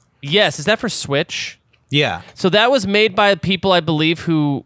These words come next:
Speaker 1: were either fans of the series or had worked on the previous games. But yeah, I, I have played that game.
Speaker 2: I, that is, I mean, it feels similar. Maybe
Speaker 1: Very
Speaker 2: not
Speaker 1: much
Speaker 2: quite
Speaker 1: so.
Speaker 2: the same, like,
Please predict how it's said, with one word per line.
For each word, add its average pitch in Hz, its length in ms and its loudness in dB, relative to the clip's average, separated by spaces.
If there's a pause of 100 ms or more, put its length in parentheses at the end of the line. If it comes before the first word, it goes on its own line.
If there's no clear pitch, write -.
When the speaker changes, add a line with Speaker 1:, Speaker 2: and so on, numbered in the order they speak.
(420)
Speaker 1:
were 151 200 -2
either 139 220 0
fans 160 580 0
of 185 200 -2
the 196 80 0
series 220 680 -2
or 143 480 2
had 131 200 -4
worked 147 280 -4
on 160 160 -2
the 143 120 -2
previous 147 380 -4
games. 165 280 -4
But 151 140 -6
yeah, 254 240 0
I, 143 240 -2
I 156 100 -2
have 247 240 -2
played 101 220 -6
that 80 200 -12
game. - 220 -16 (560)
Speaker 2:
I, 160 160 0 (220)
that 170 260 0
is, 147 200 2 (240)
I 156 120 0
mean, 160 120 0
it 175 140 0
feels 190 300 2
similar. 120 480 0
Maybe 147 340 0
Speaker 1:
Very 147 140 2
Speaker 2:
not 226 100 2
Speaker 1:
much 147 160 0
Speaker 2:
quite 120 220 0
Speaker 1:
so. - 40 -8
Speaker 2:
the 127 100 -2
same, 117 500 0 (120)
like, 123 460 -4